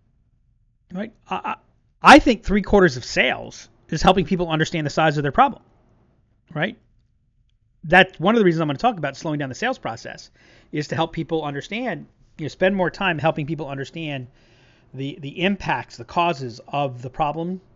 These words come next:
that they're facing. And, and all of a sudden, budget be-, gets treated differently. The,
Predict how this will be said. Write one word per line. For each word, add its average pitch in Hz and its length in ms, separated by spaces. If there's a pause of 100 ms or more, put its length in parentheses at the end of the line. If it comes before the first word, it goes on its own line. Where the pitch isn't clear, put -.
(400)
that 143 140
they're 131 100
facing. 190 460 (920)
And, 165 160
and 170 140
all 190 100
of 214 60
a 196 60
sudden, 214 360 (160)
budget 135 320
be-, 127 280
gets 127 180
treated 135 280
differently. 120 560
The, 131 140